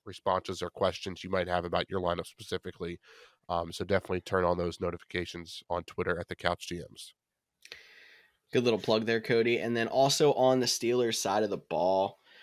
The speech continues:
Speaker 2: um, I, there's gonna be other players on this team that are going to be good plays this week.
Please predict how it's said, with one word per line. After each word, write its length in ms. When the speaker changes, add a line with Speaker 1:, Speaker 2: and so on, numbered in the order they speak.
Speaker 2:
um, 580
I, 720
there's 240
gonna 220
be 180
other 220
players 460
on 180
this 180
team 260
that 100
are 100
going 340
to 160
be 220
good 180
plays 260
this 160
week. 220